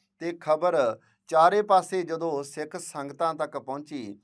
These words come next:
ਸਿੱਖ ਸੰਗਤਾਂ ਦੀ ਖੁਸ਼ੀ ਦਾ ਕੋਈ ਠਿਕਾਣਾ ਨਹੀਂ ਰਿਹਾ। ਤੇ ਭਾਈ ਅੰਮ੍ਰਿਤਪਾਲ ਸਿੰਘ, ਉਹਨਾਂ ਦੇ ਜੱਦੀ ਪਿੰਡ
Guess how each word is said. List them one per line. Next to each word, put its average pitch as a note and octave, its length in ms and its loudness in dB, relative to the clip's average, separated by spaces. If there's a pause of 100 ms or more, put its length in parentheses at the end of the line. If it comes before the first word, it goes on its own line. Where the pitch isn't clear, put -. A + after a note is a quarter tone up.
(220)
ਸਿੱਖ B2+ 300 -8
ਸੰਗਤਾਂ B2+ 520 -2
ਦੀ B2 120 -4
ਖੁਸ਼ੀ B2 340 -10
ਦਾ B2 120 0
ਕੋਈ A#2+ 200 -6
ਠਿਕਾਣਾ A2 500 -4
ਨਹੀਂ C3+ 160 -4
ਰਿਹਾ। C3+ 340 0 (320)
ਤੇ C#3 80 -6
ਭਾਈ C#3+ 320 4
ਅੰਮ੍ਰਿਤਪਾਲ D#3+ 640 4
ਸਿੰਘ, E3 440 -4 (300)
ਉਹਨਾਂ F3 300 2
ਦੇ F3+ 140 0
ਜੱਦੀ C3+ 520 -4
ਪਿੰਡ D#3+ 340 -2